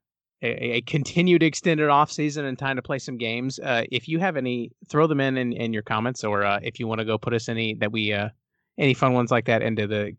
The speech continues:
the Q and A once we get that up and running. If we, if we get some, so if y'all don't have any questions, I guess we won't talk about 'em, but they are fun to kinda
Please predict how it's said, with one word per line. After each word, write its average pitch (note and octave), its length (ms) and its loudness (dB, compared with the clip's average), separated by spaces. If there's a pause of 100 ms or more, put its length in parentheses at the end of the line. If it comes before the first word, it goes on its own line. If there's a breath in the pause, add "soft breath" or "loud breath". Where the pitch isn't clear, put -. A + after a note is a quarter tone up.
the - 120 -4
Q A2+ 200 -2
and G#2+ 100 -2
A G#2+ 300 -2 (540)
once A2+ 260 -2
we A2+ 80 -2
get G#2 140 0
that G#2 160 2
up G2 120 0
and G2+ 100 -4
running. G2 280 -2
If G2 160 -8
we, G#2 240 -8 (380)
if D3+ 120 2
we D#3+ 80 2
get A3 120 2
some, A2+ 140 -6
so A#2 100 0
if A#2 140 0
y'all B2+ 180 6
don't G3+ 140 0
have F#3+ 120 2
any F#3+ 100 -2
questions, - 380 -4
I G#2+ 60 -6
guess A2+ 180 -4
we C#3 80 -8
won't A#2+ 160 -8
talk - 200 -4
about F#2 200 -8
'em, F#2+ 80 -14
but G2+ 220 -6
they C3 200 -4
are D#3 120 4
fun C3 300 -2
to A2+ 60 -6
kinda G#2+ 340 -2